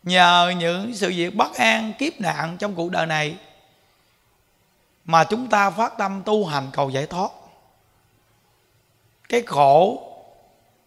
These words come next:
đang thôi thúc đuổi giược mình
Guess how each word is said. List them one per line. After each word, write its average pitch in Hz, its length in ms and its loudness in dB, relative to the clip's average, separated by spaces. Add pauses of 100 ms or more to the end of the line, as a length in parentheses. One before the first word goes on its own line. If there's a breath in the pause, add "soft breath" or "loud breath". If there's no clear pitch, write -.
(760)
đang 214 400 2
thôi 226 340 4
thúc - 340 -4
đuổi 170 320 2
giược 185 260 2
mình 165 220 0